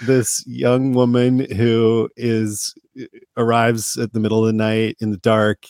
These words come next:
in this really sketchy neighborhood at her Airbnb, but the, um, she's fiddling with the lock, can't figure it out. And then she,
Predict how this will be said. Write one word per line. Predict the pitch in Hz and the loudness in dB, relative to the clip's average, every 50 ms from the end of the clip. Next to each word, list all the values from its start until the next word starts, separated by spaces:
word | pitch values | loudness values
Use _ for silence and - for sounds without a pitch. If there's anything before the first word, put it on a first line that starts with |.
| - | -12
in | 123 113 101 | -8 -6 -4
this | 101 98 - - - - - | -4 -4 -4 -6 -8 -10 -10
really | 110 107 113 123 120 120 113 | -6 -2 0 0 2 2 0
sketchy | - - - - 113 107 - - 113 104 | -2 -4 -2 0 0 0 0 -2 -4 -2
neighborhood | 107 107 104 101 104 90 104 107 - | 0 0 0 0 0 0 0 0 0
at | - 107 101 - | 0 -2 -2 0
her | 107 107 104 | 0 0 0
Airbnb, | 104 104 104 104 92 107 107 104 98 92 104 98 98 107 104 - - - - - - - - | 0 0 -2 -2 -2 -2 -2 -2 -2 -2 -2 -2 -2 -2 -4 -6 -10 -16 -18 -18 -16 -6 -2
but | 117 117 110 104 - _ _ _ _ _ _ _ - | 0 0 0 0 -4 _ _ _ _ _ _ _ -14
the, | - 117 104 117 113 113 113 101 - - | -12 -4 -2 0 0 2 0 0 0 0
um, | 113 113 104 95 101 101 - - _ - - | 0 2 0 0 -2 -6 -8 -10 _ -10 -6
she's | - - 117 104 95 - - - - _ _ - | -2 0 0 0 -2 -4 -12 -18 -20 _ _ -4
fiddling | - 135 123 123 127 123 120 | -2 0 0 2 2 2 2
with | 117 - | 0 0
the | - 113 | 0 0
lock, | 113 117 117 110 - | 2 2 2 0 -2
can't | - - 120 107 - | -2 -2 -2 -2 0
figure | - 127 110 104 107 107 | 0 0 0 2 2 2
it | 107 107 | 2 2
out. | 107 107 110 107 104 101 - - - - - - | 2 2 2 2 0 -2 -4 -8 -16 -18 -8 -4
And | 110 117 | -2 0
then | 127 117 | 0 0
she, | - - 123 127 | 0 0 -2 -2